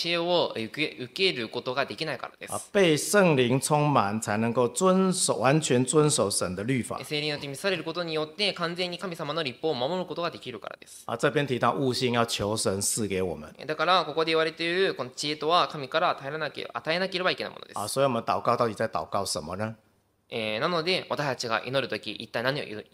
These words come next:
Speaker 1: っているのでしょうか？
Speaker 2: 啊，要祷告圣灵充满。
Speaker 1: えー、祈って聖霊に満たされることを求めましょう。
Speaker 2: 啊，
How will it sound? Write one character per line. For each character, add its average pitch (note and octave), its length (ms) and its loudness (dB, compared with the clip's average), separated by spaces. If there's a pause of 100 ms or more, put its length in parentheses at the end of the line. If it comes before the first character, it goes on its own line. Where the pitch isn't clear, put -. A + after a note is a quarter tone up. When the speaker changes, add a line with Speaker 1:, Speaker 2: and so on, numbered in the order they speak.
(120)
Speaker 1:
っ A#2+ 60 -10
て - 100 -16
い - 40 -8
る - 60 -6
の E2+ 60 -8
で - 60 -12
し - 80 -6
ょ C#3 40 2
う - 40 2
か？ - 160 2
Speaker 2:
啊， G#2+ 60 4
要 A2+ 40 0
祷 - 20 -6
告 D3+ 200 2
圣 D#3 300 6
灵 A#2+ 180 2
充 C3 220 2
满。 G#2+ 220 -2 (360)
Speaker 1:
え A#2 340 -4
ー、 - 60 -16
祈 C3+ 180 -4
っ C#3 100 0
て E3 280 0
聖 D#3 220 0
霊 D3+ 80 -4
に D3+ 100 -4
満 C3 100 -8
た - 60 -10
さ - 80 -4
れ F#3 40 -2
る F3 60 -4
こ D#3+ 80 -6
と A3 80 0
を G#3+ 40 0
求 A2 200 -8
め - 80 -14
ま - 80 -10
し - 120 -8
ょ - 20 -6
う。 - 40 -4
Speaker 2:
啊， A#2+ 60 -6